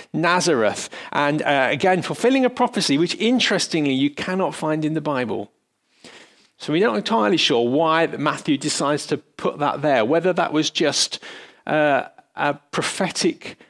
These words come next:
utterance that was never recorded in Scripture that he would be a Nazarene.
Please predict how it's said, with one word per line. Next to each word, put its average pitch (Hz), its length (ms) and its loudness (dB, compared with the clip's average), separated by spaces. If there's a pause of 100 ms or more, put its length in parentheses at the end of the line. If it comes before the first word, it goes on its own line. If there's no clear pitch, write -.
(180)
utterance 123 640 -2
that 147 100 -2
was 127 200 -2
never 156 220 2
recorded 139 580 0
in 123 140 -2
Scripture - 680 -2
that 117 160 -2
he 127 120 -4
would 110 200 -4
be 117 100 0
a 110 60 0
Nazarene. 113 800 -4